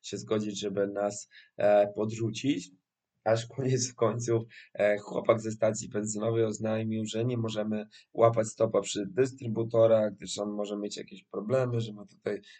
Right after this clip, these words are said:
e, chodzimy i w ogóle. I chyba w tamtym momencie Meg nas, e, zmotywował, bo pod-, podeszłem do takiego, e, dziadka, który, e, zgodził się,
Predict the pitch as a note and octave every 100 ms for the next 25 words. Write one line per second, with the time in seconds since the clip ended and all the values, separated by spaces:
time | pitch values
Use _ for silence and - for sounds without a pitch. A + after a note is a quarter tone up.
0 | _ - G#2 G#2+ G#2+ A2+ A2 G#2+ G#2+ -
1 | G2 A2 D3 - _ A#2 A#2+ C3 B2 A#2+
2 | A#2 A#2+ A#2 A#2 A#2 A#2 B2+ B2 B2 -
3 | - A2 A2+ - G#2 A2 A2 G#2+ A2 A2+
4 | A2 G#2+ A2 C3 A#2 G#2+ - G2 F#2+ -
5 | A2+ A2 A2+ A2 G#2+ - A2 A2 G#2+ G#2
6 | - - _ - G#2 G2+ G2+ - - G#2+
7 | B2 B2 - A#2 A#2 G#2 G#2 A2 - -
8 | _ - G#2+ F#2+ F#2+ A2+ A2+ A2+ - G#2
9 | G#2+ G2+